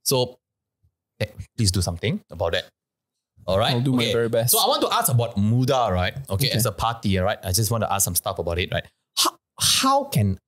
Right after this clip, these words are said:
Speaker 1: a regular Malaysian citizen who is very passionate about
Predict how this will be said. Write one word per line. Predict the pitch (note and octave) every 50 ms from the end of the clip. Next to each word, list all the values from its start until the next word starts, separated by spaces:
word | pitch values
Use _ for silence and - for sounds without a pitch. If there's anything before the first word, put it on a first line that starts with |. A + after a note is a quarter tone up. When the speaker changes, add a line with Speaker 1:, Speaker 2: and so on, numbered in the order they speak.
| _ _ _ - -
Speaker 1:
a | A2 A2+ G#2+
regular | G2+ A2+ A2+ A2+ A#2 C3+ C#3
Malaysian | B2+ A2 A2 G#2+ - -
citizen | A2 G2+ F#2+ F2+ F2 D#2+ E2+ - _ _ _ -
who | A2+ A#2
is | A2+ -
very | G#2 G2 F#2+ F#2 F#2+ F#2+ F#2+ G2+ A#2 B2+ C#3 C#3+ D3 D3 D#3 E3 E3+ D#3+ D#3+ D3+ _ _ -
passionate | - C3 C3 - - C#3 B2+ A#2 D2+
about | F#2 F2+ F2+ F2+ - -